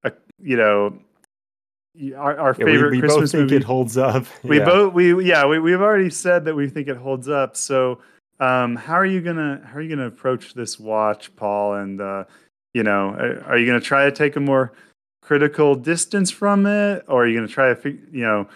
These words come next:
Speaker 1: try to
Speaker 2: I think
Speaker 1: explain
Speaker 2: I'm gonna
Speaker 1: why
Speaker 2: try
Speaker 1: you
Speaker 2: to
Speaker 1: like
Speaker 2: just,
Speaker 1: it so much?
Speaker 2: yeah, I think I'm gonna try to just look at what makes this movie a great Christmas movie,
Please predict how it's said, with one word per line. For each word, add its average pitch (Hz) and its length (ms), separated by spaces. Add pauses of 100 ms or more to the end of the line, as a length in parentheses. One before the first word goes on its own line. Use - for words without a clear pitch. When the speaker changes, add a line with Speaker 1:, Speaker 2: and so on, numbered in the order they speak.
(320)
Speaker 1:
try 131 160
to 120 60
Speaker 2:
I 117 40
think 277 100
Speaker 1:
explain 269 320
Speaker 2:
I'm 233 140
gonna 233 200
Speaker 1:
why 123 140
Speaker 2:
try - 80
Speaker 1:
you - 80
Speaker 2:
to - 40
Speaker 1:
like 123 140
Speaker 2:
just, 185 120
Speaker 1:
it - 20
so 202 80
much? 202 180
Speaker 2:
yeah, 185 240
I 175 60
think 185 200
I'm 175 160
gonna 170 200
try 170 200
to 165 120
just 156 220
look 156 220
at 135 140
what 165 220
makes 165 280
this 139 320
movie 120 440
a 107 80
great 107 300
Christmas 104 500
movie, 98 340